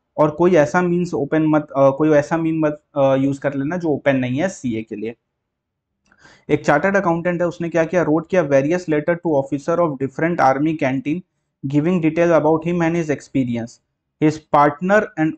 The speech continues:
office, his partner and office and the norms for charging audit fees। काफी सारी चीजों का उल्लंघन कर दिया इन्होंने, तो वो गिल्टी हो जाएंगे for violation of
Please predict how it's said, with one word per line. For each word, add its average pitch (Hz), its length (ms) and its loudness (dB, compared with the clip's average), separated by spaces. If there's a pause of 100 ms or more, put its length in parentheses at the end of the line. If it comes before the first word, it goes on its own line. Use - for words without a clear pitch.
office, 139 400 2 (1300)
his 156 120 -2 (120)
partner 147 380 2
and 147 160 4
office 139 320 2 (180)
and 151 220 0
the 151 160 4
norms 170 260 0 (200)
for 175 120 0
charging 156 400 2 (160)
audit 160 340 4
fees। 127 220 -6
काफी 143 360 -2
सारी 170 240 -2
चीजों 160 260 -8
का 156 100 -2
उल्लंघन 139 400 0
कर 123 120 -2
दिया 117 220 -8
इन्होंने, 113 280 -12 (400)
तो 151 60 2
वो 156 120 2
गिल्टी 147 380 0
हो 175 180 2
जाएंगे 180 340 -2
for 180 220 0
violation 139 560 0
of 180 120 -8